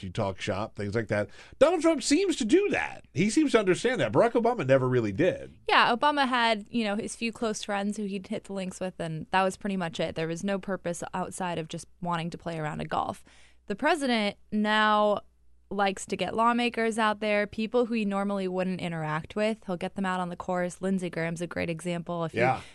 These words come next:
Speaker 2: if you read this story, uh, there's a senior administration official who, who pointed out that,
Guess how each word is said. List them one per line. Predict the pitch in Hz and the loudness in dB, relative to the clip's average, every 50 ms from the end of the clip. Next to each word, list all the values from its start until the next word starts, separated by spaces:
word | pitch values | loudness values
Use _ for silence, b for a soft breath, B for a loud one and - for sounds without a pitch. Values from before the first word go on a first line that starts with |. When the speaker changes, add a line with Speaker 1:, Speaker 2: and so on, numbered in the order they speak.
| B B | B B
Speaker 2:
if | - | -6
you | 208 214 202 | -4 -2 0
read | 202 214 214 185 | 2 2 0 0
this | 190 208 202 | 0 -2 -4
story, | - - - 202 196 196 190 190 190 185 180 180 | -4 -2 0 2 2 2 2 2 2 2 0 0
uh, | - 180 175 165 | 0 0 0 0
there's | 160 170 170 165 175 | 0 -2 -2 -4 -4
a | 175 | -6
senior | - - 196 190 185 180 | -6 -4 -2 -2 -2 -2
administration | 180 180 175 175 170 - - 185 180 - - 180 | -2 -4 -4 -6 -6 -6 -6 -6 -6 -4 -6 -8
official | 170 - 175 175 165 - 170 165 165 165 | -6 -6 -6 -6 -6 -4 -4 -4 -4 -4
who, | 165 175 170 165 165 - | -4 -4 -4 -4 -4 -4
who | - 196 185 | -4 -4 -4
pointed | 175 - 190 175 170 170 165 | -4 -4 -6 -4 -4 -4 -2
out | 165 170 165 165 160 - | 0 0 0 0 -2 -4
that, | 165 165 - - | -6 -6 -6 -6